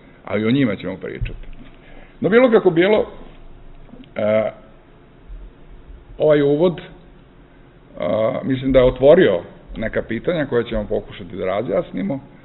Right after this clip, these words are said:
ali sve je to možda despot Stefan, naravno, kroz svoja dela prikazivao, ali jedna velika i zanimljiva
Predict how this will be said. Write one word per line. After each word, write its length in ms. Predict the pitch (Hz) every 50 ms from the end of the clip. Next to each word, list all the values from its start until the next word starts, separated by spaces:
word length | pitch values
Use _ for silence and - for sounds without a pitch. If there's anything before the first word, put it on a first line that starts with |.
| - - - - - - - - -
ali 200 | - - 151 - - - -
sve 100 | - 254
je 180 | 269 240 - -
to 180 | - 254 226
možda 360 | 185 185 185 190 180 185 185
despot 400 | 170 143 147 156 156 - - - - -
Stefan, 440 | - 156 165 156 160 143 131 117 85 - -
naravno, 720 | - 107 110 120 135 147 160 180 185 170 156 139 123 110 - -
kroz 200 | - 120 110 107 98 - - - - - -
svoja 280 | - 113 120 120 117
dela 360 | 110 107 143 156 156 113 98
prikazivao, 1000 | 92 - 98 98 - - 101 98 95 98 107 110 117 135 175 185 180 156 151 - - - - - - - - - - - - -
ali 260 | - 117 131 131 - -
jedna 260 | 120 135 139 151 151
velika 380 | 139 151 151 147 143 - - 135 - - - - - - -
i 80 | 101
zanimljiva 480 | 98 110 110 120 127 135 143 151 151